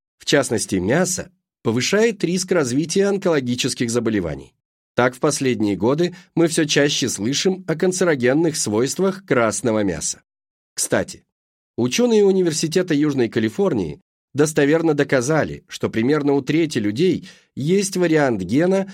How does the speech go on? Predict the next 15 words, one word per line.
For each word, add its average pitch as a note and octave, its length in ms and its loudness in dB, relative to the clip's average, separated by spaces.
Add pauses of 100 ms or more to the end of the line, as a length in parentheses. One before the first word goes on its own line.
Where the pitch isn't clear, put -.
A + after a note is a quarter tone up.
(120)
связанный E3+ 640 2
с G#3 60 -6
повышенным D#3+ 580 2
риском D3+ 380 0
заболеть D3+ 460 0
раком A2 420 0
кишечника. F2+ 680 -8 (520)
Регулярное C#3 640 2
употребление B2+ 760 0
такими A#2+ 400 0
людьми A2+ 360 0
большого A2+ 420 -2
количества A2 640 -4
обработанного G2+ 640 -2
мяса A2+ 420 -2